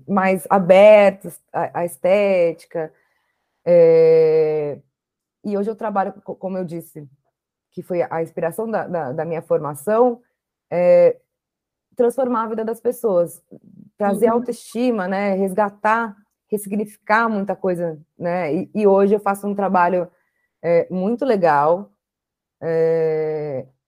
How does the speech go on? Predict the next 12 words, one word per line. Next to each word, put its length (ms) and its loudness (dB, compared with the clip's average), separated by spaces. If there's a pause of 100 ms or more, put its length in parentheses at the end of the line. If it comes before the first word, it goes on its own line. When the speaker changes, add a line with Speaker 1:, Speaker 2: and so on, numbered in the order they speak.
(140)
Speaker 1:
que 100 -14
as 80 -10
pessoas 280 -8
chegam 200 -4
aqui 340 -8 (1160)
muitas 300 -4
vezes 380 -6 (480)
com 80 -4
autoestima 640 -6 (200)
baixa, 920 0 (460)
é, 1200 -4
é, 20 -16